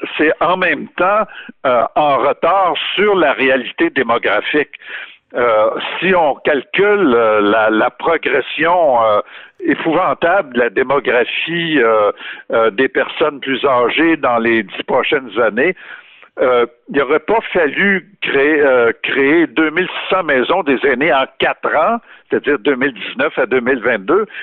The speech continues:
mais il aurait fallu en créer deux mille six cents chaque année de deux mille dix-neuf à deux mille vingt-deux. Donc, on est déjà quatre fois en retard sur, euh, la vitesse à laquelle il faut procéder.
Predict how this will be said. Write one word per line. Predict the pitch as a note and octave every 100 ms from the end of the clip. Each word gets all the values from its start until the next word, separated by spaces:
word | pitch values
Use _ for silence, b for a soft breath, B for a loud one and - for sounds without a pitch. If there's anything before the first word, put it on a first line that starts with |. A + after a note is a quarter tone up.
| B -
mais |
il | C3
aurait | C3+ D3+
fallu | - D#3+ F3 G3+
en | D#3
créer | - B2+ D3+ F#3+
deux | D3+ E3+ E3
mille | F#3+
six | - - -
cents | G3+ G#3+
chaque | - - - G3+ G3 -
année | G#3+ D3+ G3+ A#3+ - b b _
de | B2
deux | F#2+ B2+
mille | A#2 B2+
dix-neuf | F#2+ - - C3+ D3
à | A#2+
deux | A#2+
mille | A2 A2 F#2
vingt-deux. | A2+ G2 G#2+
Donc, | G2 D3 F#3 - B B -
on | B2+
est | D3
déjà | C#3+ C#3 C3 F#3 -
quatre | G3+ - -
fois | F3 G#3 D#3+
en |
retard | A#2 - D#3 F3+ D#3+ B B B - -
sur, | D#3 D#3+ D#3 - C#3+
euh, | B2 A2 G#2+
la | A2 A#2
vitesse | B2 A#2 - F#3 -
à | B2+
laquelle | A#2+ - C#3+
il | A#2+
faut | - C#3+
procéder. | - C#3 B2 C#3 G#2+ A#2